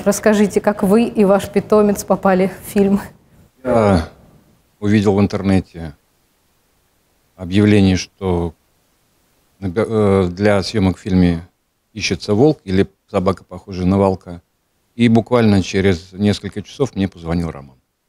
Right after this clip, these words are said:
Speaker 1: Вы
Speaker 2: То
Speaker 1: уже
Speaker 2: есть мы
Speaker 1: были?
Speaker 2: нашли друг друга.
Speaker 1: Как зовут вашего питомца?
Speaker 2: Серый.
Speaker 1: Серый. Вы уже на кастинге были?
Speaker 2: Мы на кастинге не были.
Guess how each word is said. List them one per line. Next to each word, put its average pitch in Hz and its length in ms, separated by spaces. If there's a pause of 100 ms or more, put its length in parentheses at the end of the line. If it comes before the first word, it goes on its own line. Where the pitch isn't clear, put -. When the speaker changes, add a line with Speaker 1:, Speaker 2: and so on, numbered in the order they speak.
(440)
Speaker 1:
Вы 214 80
Speaker 2:
То 226 60
Speaker 1:
уже 226 80
Speaker 2:
есть 220 100
мы - 140
Speaker 1:
были? 151 60
Speaker 2:
нашли 120 300
друг 95 220
друга. 73 220 (500)
Speaker 1:
Как 233 120
зовут 247 200
вашего 233 240
питомца? 220 400 (160)
Speaker 2:
Серый. - 340 (360)
Speaker 1:
Серый. 185 320
Вы 196 140
уже 214 120
на 196 140
кастинге 202 360
были? 170 280 (340)
Speaker 2:
Мы 113 100
на 104 120
кастинге 95 420
не 78 140
были. 64 160